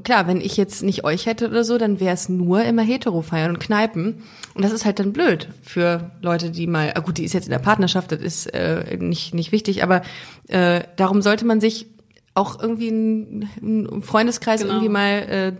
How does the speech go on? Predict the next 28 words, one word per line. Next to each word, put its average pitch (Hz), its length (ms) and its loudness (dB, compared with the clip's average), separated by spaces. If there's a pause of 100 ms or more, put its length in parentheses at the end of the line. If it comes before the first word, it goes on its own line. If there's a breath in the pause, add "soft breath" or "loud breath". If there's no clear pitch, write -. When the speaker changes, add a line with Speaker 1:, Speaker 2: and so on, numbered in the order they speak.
(120)
Speaker 1:
zusammensuchen, 214 840 2
der 202 200 2
auch - 180 -4
gerne 202 260 2
so 208 140 -2
feiern 156 380 -2
geht, 156 220 0
damit 170 240 -2
man 170 300 0
Leute - 320 0
kennenlernen 82 460 0
kann. 220 140 2
Speaker 2:
Genau, 196 120 2
und 190 140 -2
dann 208 380 0 (340)
habe 214 180 0
ich 220 80 -2
halt 214 120 0
mit 185 120 -4
Fußball 240 320 -2
hier 240 160 0
angefangen. 247 500 -2
Also 196 160 0
ich 208 80 -4
hab - 260 -6
dann, 175 180 -2
Speaker 1:
Ja, - 140 2
oh, 190 40 4